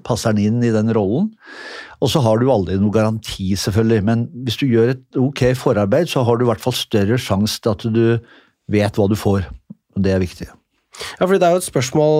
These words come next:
Speaker 2: jeg, jeg tenker jo det at, eh, ehm, en spiller da,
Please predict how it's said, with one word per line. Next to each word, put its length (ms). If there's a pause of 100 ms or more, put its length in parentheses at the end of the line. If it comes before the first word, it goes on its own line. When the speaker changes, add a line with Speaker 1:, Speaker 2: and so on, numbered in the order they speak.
(180)
Speaker 2:
jeg, 200 (120)
jeg 80
tenker 300
jo 140 (420)
det 100
at, 320
eh, 680 (420)
ehm, 640 (960)
en 80
spiller 480
da, 80